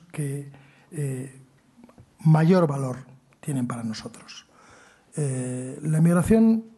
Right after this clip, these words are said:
yo estoy convencido de que no viene a nuestro país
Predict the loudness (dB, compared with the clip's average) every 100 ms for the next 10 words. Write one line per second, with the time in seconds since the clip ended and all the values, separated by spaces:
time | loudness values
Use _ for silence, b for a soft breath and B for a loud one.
0 | -10 -2 0 2 4 4 4 2 2 0
1 | 2 2 4 2 0 -2 -4 -6 -8 -6
2 | -6 -4 -8 -10